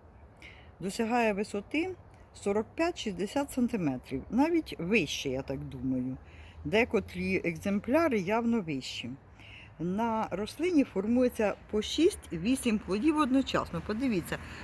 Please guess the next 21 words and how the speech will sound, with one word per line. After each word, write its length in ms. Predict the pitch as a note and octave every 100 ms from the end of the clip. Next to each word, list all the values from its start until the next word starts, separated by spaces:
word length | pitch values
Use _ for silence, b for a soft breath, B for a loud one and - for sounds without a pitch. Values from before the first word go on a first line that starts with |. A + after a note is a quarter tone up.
| B
от 160 | G#3+ A3
зараз 300 | C4 A3 A3
ми 100 | G#3+
бачимо 440 | G3+ G3+ G#3 G3
чотири 580 | F#3+ A3+ - G3+ F3+ A#3
плоди, 400 | - D#4 E4+ F4+
тому 200 | F4 E4
що 160 | E4+ E4
два 320 | B3+ D#4+ D#4 D#4 B B B - A3+ G3+
нижніх 440 | C4 C#4 B3+ C4+
я 100 | C4
вже 200 | A#3+ C4
зірвала. 640 | G#3 C4 A3+ B3 A#3 A3+ G#3+ B B B B
І 100 | C4
отак 360 | C#4 - A4+ A#4
всі 440 | - - - C#4 F#4
вони 380 | D#4 B3+ C4 D#4+ -
формують 580 | B3+ A#3+ B3 E4+ E4+ -
таку 300 | A3+ C4 C4
кількість 360 | C4 A3 A3+ -
плодів. 560 | A3 B3+ G3 D#3+ D3